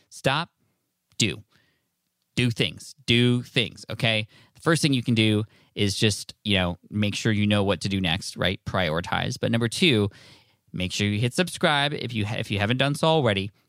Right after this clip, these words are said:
The next episode's coming next week. And then, of course, take action. That's what I want you to do. Thank you so much, Team Flynn. I appreciate you, and you are amazing. If you wanna get coached here on the show, just like Amanda did, you could potentially get selected by going to ask pat dot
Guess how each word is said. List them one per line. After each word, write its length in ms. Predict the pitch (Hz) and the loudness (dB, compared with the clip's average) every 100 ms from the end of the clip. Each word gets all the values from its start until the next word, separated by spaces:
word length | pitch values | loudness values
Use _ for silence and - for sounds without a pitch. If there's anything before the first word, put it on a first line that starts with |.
| _ | _
The 80 | 101 | 0
next 240 | 101 - | 0 0
episode's 340 | 95 - 120 117 | -2 0 0 0
coming 260 | 123 120 | 0 2
next 280 | 117 120 - | 0 -2 -6
week. 200 | 85 - - - - - | -6 -8 -18 -20 -12 0
And 80 | 139 | 2
then, 80 | |
of 180 | 175 165 | 2 2
course, 540 | - 262 - - - - _ _ _ _ _ - | 2 4 2 -6 -16 -18 _ _ _ _ _ -2
take 160 | 120 107 | 0 2
action. 320 | 87 - - - - | 0 -4 -12 -14 -4
That's 180 | 110 - | -2 0
what 80 | 107 | 0
I 60 | |
want 160 | 101 76 | 0 -2
you 80 | 85 | -10
to 60 | |
do. 140 | 53 - _ _ _ | -14 -16 _ _ _
Thank 160 | - 214 | -2 0
you 80 | 156 | 0
so 100 | 139 | 0
much, 160 | 117 | 0
Team 200 | - 117 | 0 -4
Flynn. 180 | 107 113 | 0 0
I 60 | 107 | 0
appreciate 420 | - 120 - 104 | -2 -2 0 0
you, 320 | 104 110 110 - | 0 2 0 0
and 200 | 104 107 | 0 0
you 80 | 113 | 0
are 40 | |
amazing. 340 | 113 107 104 104 | 0 -2 -4 -4
If 120 | 104 | 2
you 60 | 147 | 2
wanna 100 | 156 | 2
get 160 | 139 | 0
coached 300 | - 139 - | -2 -4 -2
here 100 | 135 | 0
on 80 | 131 | 0
the 60 | 120 | 2
show, 200 | 127 117 | 2 2
just 160 | 120 | 0
like 140 | 120 113 | 0 2
Amanda 280 | 110 110 | 2 2
did, 220 | 104 110 101 - - | 2 2 0 -10 -20
you 100 | - | -16
could 80 | - | -8
potentially 380 | 104 131 127 117 | -2 0 0 0
get 240 | 135 113 | 0 0
selected 420 | - 131 135 139 117 | 0 -2 0 0 0
by 140 | 113 | -2
going 260 | 110 110 104 | 0 0 -2
to 260 | - 104 92 _ - | -4 -4 -6 _ -4
ask 380 | 107 123 - | -2 -2 -6
pat 300 | - 117 117 - | -4 -2 -2 -2
dot 220 | 117 | -2